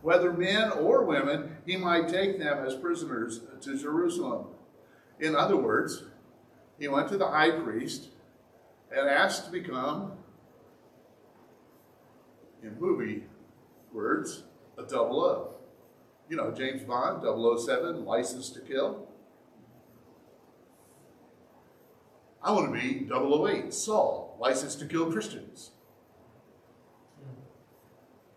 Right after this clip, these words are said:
Please. Saul is first introduced to us a couple of chapters earlier, at the execution of Stephen,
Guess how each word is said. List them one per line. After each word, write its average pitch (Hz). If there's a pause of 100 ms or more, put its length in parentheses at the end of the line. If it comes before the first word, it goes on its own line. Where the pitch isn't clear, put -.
(600)
Please. - (4000)
Saul 220
is -
first - (360)
introduced 180
to 151
us - (600)
a -
couple 175
of -
chapters -
earlier, - (760)
at 139
the 156
execution 180
of -
Stephen, 123